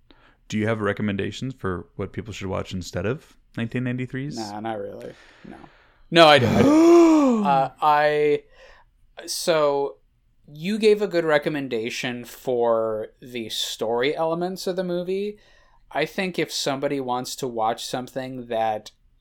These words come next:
Speaker 2: is a nineties movie and tries to tell a movie through the lens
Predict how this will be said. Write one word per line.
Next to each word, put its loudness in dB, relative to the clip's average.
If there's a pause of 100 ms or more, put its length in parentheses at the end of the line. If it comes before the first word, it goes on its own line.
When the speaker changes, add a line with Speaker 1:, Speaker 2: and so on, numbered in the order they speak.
(160)
Speaker 2:
is -8
a -8
nineties -4
movie -6 (400)
and -10
tries 0
to -6 (840)
tell 4
a 0
movie -4
through -6
the -2
lens -4